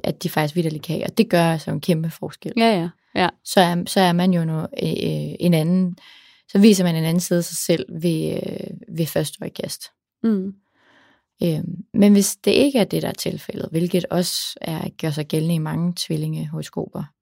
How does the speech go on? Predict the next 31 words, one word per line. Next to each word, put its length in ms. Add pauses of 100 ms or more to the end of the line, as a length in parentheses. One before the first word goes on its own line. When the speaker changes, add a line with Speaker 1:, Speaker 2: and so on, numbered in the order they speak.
Speaker 1:
øhm, 680 (1120)
så 380 (540)
er 140
det 120
jo, 100
at 160
jeg 80
synes, 240
det 80
er 60
så 100
fint 320
at 60
komme 220
ind 140
på, 180
at 240
astrologien 840 (100)
handler 460
rigtig 320
meget 440
om 260 (800)
et 160
aktivt 540
valg. 260 (880)
Det 80 (100)
er 40
ikke 200
sådan 420
en, 200 (100)
øhm, 480